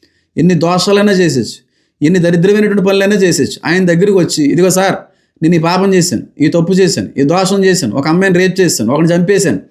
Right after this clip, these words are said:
మొన్నే, ఆ, ఓ లక్ష రూపాయలు ఎవరి దగ్గర దొబ్బేశాను, దొంగతనం చేసేసాను" అని ఒప్పేసుకుని ఆ పోపు గారి దగ్గరికి నీ పాపాలను ఒప్పేసుకుంటే సూపర్. కాబట్టి ఇన్ని పాపాలకు నువ్వు ఇంత డబ్బు కట్టవలసి వస్తుంది, ఓ లక్ష రూపాయలు అవుతాయి.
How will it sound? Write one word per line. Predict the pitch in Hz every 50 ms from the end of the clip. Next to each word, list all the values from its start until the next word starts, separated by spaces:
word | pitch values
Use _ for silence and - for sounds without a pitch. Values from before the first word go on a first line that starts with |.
| _ _ _ _ _ _ _ _ _ _ -
మొన్నే, | 160 190 202 202 196 180 143 127 107 - - _ _ _ _
ఆ, | 139 156 160 160 151 147
ఓ | 143 151
లక్ష | 160 160 160 - 180
రూపాయలు | 190 190 196 190 185
ఎవరి | 180 185 185
దగ్గర | 185 190 190 190
దొబ్బేశాను, | 175 170 170 170 190 185 190 151 104 92 - - _ _ _ _ _ _ _
దొంగతనం | 156 165 180 196 185 202 202 202 185
చేసేసాను" | 190 185 190 185 185 - 104 92 - _ _ _ -
అని | 165 170
ఒప్పేసుకుని | 156 - - 190 185 190 - 175 170 160 160 - - - _ _ _ _ _ _ _ _ _ _ _ _ _ _ _ _ _ _ _ -
ఆ |
పోపు | - - 170 175 175
గారి | 196 196 190
దగ్గరికి | 202 196 180 185
నీ | 185 185 185 180
పాపాలను | 170 170 165 170 175 185 180 185
ఒప్పేసుకుంటే | 156 - 175 160 - 165 151 139 143 139 135 135 135 - _ _ _ _ _ _ -
సూపర్. | - - 180 190 180 185 165 - - - - _ _
కాబట్టి | 160 170 180 185 170 180
ఇన్ని | 180 185 170
పాపాలకు | 180 180 180 180 196 196 190
నువ్వు | 190 185 170
ఇంత | 170
డబ్బు | 165 160 170 180
కట్టవలసి | 185 180 165 175 170 156 160
వస్తుంది, | 147 131 113 92 - - _ _ _ _ _ _ _ _ _ -
ఓ | 147
లక్ష | 156 156 - 170
రూపాయలు | 175 180 196 202
అవుతాయి. | 180 165 - 117 -